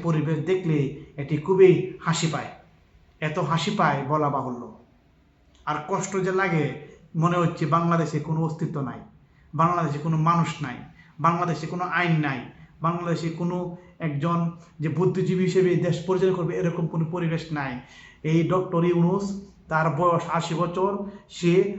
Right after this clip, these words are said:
ছাত্রদের সাথে এই ছবি তুলে সে বলছে সমন্বয়করা দেশ পরিচালনা করতে চায়। এই কত বড় বোকার দল আর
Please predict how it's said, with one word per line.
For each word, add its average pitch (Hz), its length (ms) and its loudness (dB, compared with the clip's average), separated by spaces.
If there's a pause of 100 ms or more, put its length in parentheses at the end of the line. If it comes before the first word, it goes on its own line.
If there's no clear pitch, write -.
(180)
ছাত্রদের 175 520 2
সাথে 180 640 0 (280)
এই 165 180 2
ছবি 175 300 4 (100)
তুলে 185 380 2
সে 185 100 2
বলছে 185 320 2
সমন্বয়করা 175 600 -2
দেশ 156 240 -2
পরিচালনা 165 320 -2
করতে 151 220 -6
চায়। 131 260 -8 (460)
এই 190 140 -2
কত 214 200 2
বড় 202 220 2
বোকার 196 440 0
দল 160 300 0 (260)
আর 156 180 0